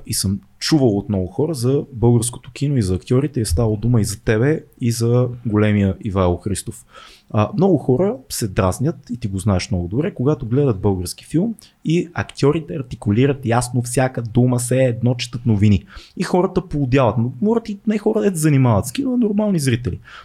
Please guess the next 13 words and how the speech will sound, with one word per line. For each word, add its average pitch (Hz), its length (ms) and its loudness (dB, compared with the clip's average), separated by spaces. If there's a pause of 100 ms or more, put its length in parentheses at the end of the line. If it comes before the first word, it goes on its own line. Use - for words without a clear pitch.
(120)
Нещо, 202 280 0
което 196 300 2
много 185 160 0
хора 180 180 2
обичат 156 340 -2
в 104 160 -2
тебе, 98 260 0
точно 151 300 -6
както 139 300 -2
обичат - 380 -4
и 98 60 -4
в 90 180 -6
Ивайло, 90 440 0